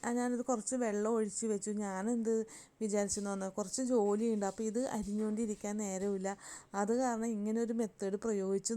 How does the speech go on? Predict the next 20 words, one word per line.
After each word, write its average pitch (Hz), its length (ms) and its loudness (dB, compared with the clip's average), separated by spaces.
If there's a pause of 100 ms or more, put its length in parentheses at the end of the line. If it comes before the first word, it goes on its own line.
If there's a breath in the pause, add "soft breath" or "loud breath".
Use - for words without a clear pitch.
നോക്കിയതാണ്. 180 680 2 (720 loud breath)
ഏഹ്, 180 340 -2
നിങ്ങൾ 202 240 -2 (100)
പ്രയോഗിച്ചിട്ട് 220 800 0 (200)
ഇത് 220 120 -2 (160)
ഇഷ്ടപ്പെട്ടെങ്കിൽ 247 880 -2
നിങ്ങൾക്ക് 240 440 -2
ഇത് 214 80 -2 (120)
തുടർന്നും 220 480 2 (240)
ഈ - 100 -2
പരിപാടി 214 480 0
ചെയ്യാം 190 240 0
കേട്ടോ. 175 180 0 (640 loud breath)
ഏഹ്, 175 380 -2 (100)
നിങ്ങൾ 190 180 -4 (100)
ഇഷ്ടപ്പെട്ടില്ലെങ്കിൽ 220 800 -2
നിങ്ങൾക്കത് 247 460 0
ഫ്ലോപ്പാക്കാം, 185 540 -2 (420 loud breath)
വേണ്ടാന്ന് 208 420 2
വെക്കാം. 160 260 -2